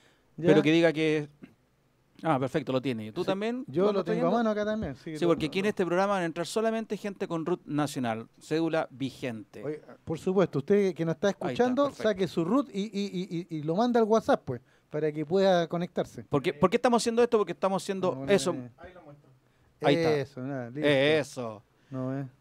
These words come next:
Speaker 2: Oye, sí, ¿por qué estamos haciendo esta, este asunto? Porque somos parte de la ingeniosa medida y eficaz medida que tomaron en la Feria Lo Valledor para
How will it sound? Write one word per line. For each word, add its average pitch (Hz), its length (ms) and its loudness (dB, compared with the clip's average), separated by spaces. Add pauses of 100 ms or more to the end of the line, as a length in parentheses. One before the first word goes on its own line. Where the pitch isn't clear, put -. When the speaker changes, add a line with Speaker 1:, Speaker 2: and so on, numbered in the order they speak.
(140)
Speaker 2:
Oye, 165 260 4
sí, 185 120 2
¿por 175 100 4
qué 214 80 -4
estamos 254 240 2
haciendo 247 160 0
esta, 247 220 0
este 247 180 -2
asunto? 269 340 -2
Porque 220 500 2
somos 226 260 2
parte 214 320 4
de 202 160 2
la 180 100 2
ingeniosa 196 1120 4
medida 214 640 0
y 160 100 0
eficaz 160 500 0
medida 156 560 2 (580)
que 147 220 2
tomaron 165 500 4
en 156 140 0
la 143 80 0
Feria 156 520 2
Lo 143 180 4
Valledor 147 580 4
para 143 540 0